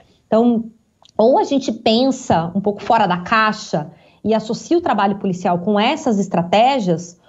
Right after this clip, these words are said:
ou a gente não consegue mudar. Acho que o caso mais recente mesmo é o, o, o do Pará, é, que criou um programa muito interessante que chama Usinas da Paz.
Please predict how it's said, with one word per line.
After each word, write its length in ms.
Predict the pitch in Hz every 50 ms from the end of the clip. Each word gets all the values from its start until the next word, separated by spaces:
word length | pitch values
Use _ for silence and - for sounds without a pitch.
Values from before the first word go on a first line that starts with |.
| _ - - - _ _ _
ou 320 | _ 247 247 233 240 254 269
a 60 | 285
gente 340 | 285 277 277 269 262 - 277
não 140 | 269 277 269
consegue 720 | - 294 294 285 - - 254 240 240 226 226 269 285 285
mudar. 320 | 285 339 349 302 226 190
Acho 140 | 175 175 -
que 60 | -
o 20 | 220
caso 260 | - - - 214 233
mais 180 | 247 254 269 -
recente 560 | 240 220 220 - 269 254 269 262 254 - 226
mesmo 680 | 208 214 240 269 277 277 254 208 220 214 196 190 -
é 220 | - 190 208 214 233
o, 60 | 254
o, 760 | 262 254 247 233 220 214 196 180 175 180 - 190 196 190 - -
o 100 | - 208
do 120 | 190 226
Pará, 580 | 226 226 254 226 190 175 180 190 220 254 - - - - - - - - -
é, 320 | - - 214 214 214 214 208
que 600 | 208 - - - 254 247 254 247 247 240 226 233
criou 640 | - - 254 262 247 254 285 294 277 220 185 175 180 180
um 220 | 196 202 202 196
programa 300 | 196 208 202 220 226 226
muito 280 | 226 233 285 349 339 349
interessante 640 | - 277 240 226 233 - - - 269 269 285 269 -
que 60 | -
chama 300 | - 277 269 269 - - -
Usinas 440 | 269 277 226 254 320 330 330 320 269
da 100 | 311 302
Paz. 580 | 302 - 170 160 - - - - - - _